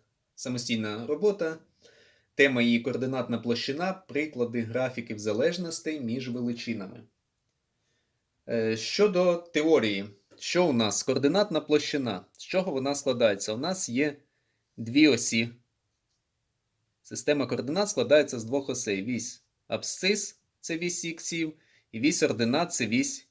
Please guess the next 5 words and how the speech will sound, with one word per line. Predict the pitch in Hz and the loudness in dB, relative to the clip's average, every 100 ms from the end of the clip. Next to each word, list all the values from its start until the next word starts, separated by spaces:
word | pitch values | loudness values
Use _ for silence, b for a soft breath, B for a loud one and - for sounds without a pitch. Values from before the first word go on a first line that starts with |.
| - | -2
ігреків. | 131 117 101 - 92 107 _ _ _ _ _ _ _ _ _ _ - | 0 0 -4 -6 -10 -12 _ _ _ _ _ _ _ _ _ _ -2
Також | 139 160 120 - - _ _ - | 0 4 2 2 -12 _ _ 0
вибраний | 156 160 123 120 | 2 6 4 4
певний | 120 151 131 120 110 113 _ | 6 8 8 6 0 -2 _
масштаб. | 123 139 - - 107 113 | -2 -2 -2 2 4 2